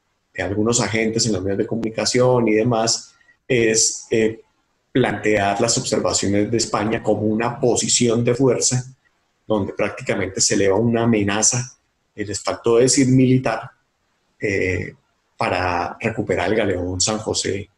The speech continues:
español, ¿no? Aquí hay una, una serie de, de,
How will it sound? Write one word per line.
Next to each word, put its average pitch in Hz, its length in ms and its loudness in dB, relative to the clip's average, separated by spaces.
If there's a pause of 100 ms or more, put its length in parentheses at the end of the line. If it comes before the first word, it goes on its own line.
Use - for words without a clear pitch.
(120)
español, 117 560 -2 (420)
¿no? - 280 -6 (1120)
Aquí - 180 -4
hay 156 160 4
una, 151 640 0 (380)
una 127 160 2
serie 131 340 4
de, 104 520 0
de, - 160 -16